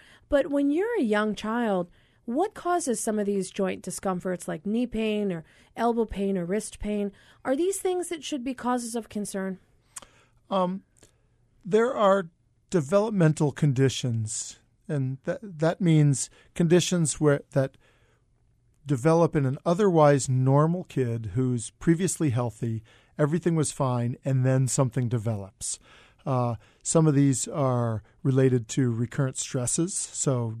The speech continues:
Speaker 2: jumpers get jumper's knee, and runners get the, uh, little pull-off injuries where the tendon attaches to the bone.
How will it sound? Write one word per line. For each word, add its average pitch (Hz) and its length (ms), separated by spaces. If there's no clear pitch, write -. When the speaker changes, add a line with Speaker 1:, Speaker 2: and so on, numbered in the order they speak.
Speaker 2:
jumpers 127 640
get 135 220
jumper's 131 460
knee, 127 420
and 113 340
runners 127 460
get 131 180
the, 120 300
uh, 127 160
little 127 380
pull-off 135 720
injuries 131 680
where 131 120
the 113 120
tendon 127 340
attaches 127 460
to - 60
the 127 60
bone. 127 300